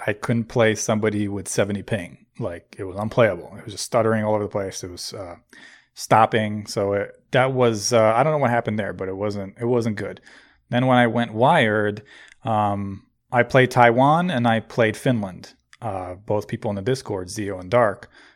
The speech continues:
and, uh, I didn't experience anything. It was, uh, like I was playing offline pretty much. So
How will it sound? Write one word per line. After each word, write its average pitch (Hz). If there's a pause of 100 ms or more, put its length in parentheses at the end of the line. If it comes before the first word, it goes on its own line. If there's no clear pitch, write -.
(140)
and, 110
uh, 95
I -
didn't 117
experience 104
anything. 98 (400)
It 117
was, 92
uh, 87 (320)
like 101
I 101
was 95
playing 107
offline 92 (280)
pretty 95
much. 92
So 90